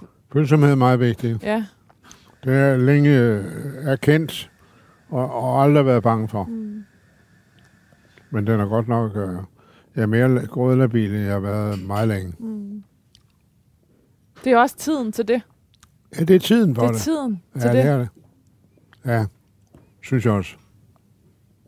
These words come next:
Speaker 2: På bunden af depressionen indså Jørgen Leth, at han måtte ændre sit liv. Han rejste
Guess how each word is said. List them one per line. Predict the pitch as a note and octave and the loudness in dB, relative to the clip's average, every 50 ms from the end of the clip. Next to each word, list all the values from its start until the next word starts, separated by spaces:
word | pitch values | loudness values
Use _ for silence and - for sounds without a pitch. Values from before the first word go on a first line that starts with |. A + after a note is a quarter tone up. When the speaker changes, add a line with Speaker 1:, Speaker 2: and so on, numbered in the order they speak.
| _ _ _ _ _ _ _ _ | _ _ _ _ _ _ _ _
Speaker 2:
På | - A#3 | -6 -2
bunden | G#3 C#4+ D4+ D4+ C4 C#4 | 0 0 0 0 -2 -4
af | C4+ | -4
depressionen | A3 C4 A#3+ - C4+ B3 - - D4+ D4 C4 B3 A#3 A#3 A3 | -2 -4 -4 -4 -6 -6 -6 -6 -8 -6 -6 -6 -6 -6 -6
indså | - A#3+ B3 B3+ - - D4+ C4+ A#3+ | -6 -6 -6 -6 -6 -4 -2 -2 -2
Jørgen | A#3 G#3+ G#3 G3+ G3 F#3+ G3+ | -2 -2 -4 -4 -4 -4 -4
Leth, | G#3 G3+ A3+ C4+ - - B3 - | -2 -2 -2 -2 -4 -6 -6 -4
at | A3+ A3 A3 | -2 -2 -2
han | G3 A3 G#3 G#3 | -2 -4 -4 -4
måtte | G3+ G3 G3 G3+ F#3+ G3+ - - _ - | -4 -4 -4 -4 -4 -8 -14 -12 _ -4
ændre | G#3+ A3 A#3+ C4+ - - D4+ B3+ | -2 -2 -2 -4 -6 -6 -8 -6
sit | - - A3+ F3+ | -6 -8 -10 -8
liv. | G3 G3+ A3+ A#3 - - - _ _ _ _ _ _ _ | -6 -6 -8 -8 -10 -14 -20 _ _ _ _ _ _ _
Han | - - A3 G#3+ F#3 | -4 -4 -2 0 2
rejste | F#3+ F#3+ G3 A#3 B3+ - - - B3 | 2 2 2 2 0 -4 -8 -10 -10